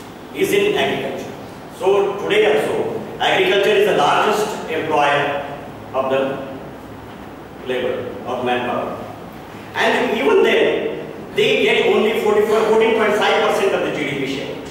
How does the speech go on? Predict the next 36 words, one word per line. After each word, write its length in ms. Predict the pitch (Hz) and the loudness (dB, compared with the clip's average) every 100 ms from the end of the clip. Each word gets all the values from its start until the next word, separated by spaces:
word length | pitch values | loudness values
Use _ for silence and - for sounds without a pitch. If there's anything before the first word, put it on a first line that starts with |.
| - - - - - - - - - | -14 -16 -16 -16 -16 -16 -16 -14 -6
It 120 | 170 | -4
shows 480 | 170 196 220 - - | 2 4 6 6 4
that 800 | - 160 - - - - - | 4 2 0 -4 -8 -10 -8
eighty-five 520 | 151 165 - 240 233 240 | -4 -2 2 2 4 2
percent 320 | 247 247 247 | 2 2 2
of 140 | 240 | 2
the 120 | 196 196 | 2 2
G 200 | 180 165 | 2 2
D 100 | 175 | 0
P, 1040 | - - - - - - - - - - | -2 -2 -4 -6 -8 -10 -12 -14 -12 -6
it 80 | 208 | -2
is 120 | 208 | 2
earned 360 | - - - - | 2 4 4 4
by, 560 | - 139 - - - | 2 2 0 -2 -2
or 120 | - 196 | 2 4
it 140 | 202 | 4
is 180 | 196 190 | 4 4
enjoyed 280 | 185 190 - | 4 4 4
by 300 | - 214 214 | 2 4 4
thirty 240 | 202 202 | 2 2
percent 240 | 202 - 214 | 2 0 -2
of 120 | - | -4
the 60 | |
population. 600 | - - - - - - - - - - - - | -4 -4 -6 -6 -8 -10 -10 -12 -14 -14 -14 -4
And 760 | 160 - 262 - 254 - - | 0 2 2 0 -4 -8 -8
the 100 | - | 0
only 240 | - 240 - | 2 4 4
fifteen 360 | 214 226 269 | 2 2 2
percent 300 | 254 - 208 | 2 4 4
of 140 | 202 - | 2 0
the 60 | |
G 120 | 165 | -2
D 120 | 147 151 | -2 -2
P 720 | - - - - - - - | -2 -4 -4 -8 -10 -12 -2
is 220 | 233 - - | 0 0 2
by 200 | 175 | 2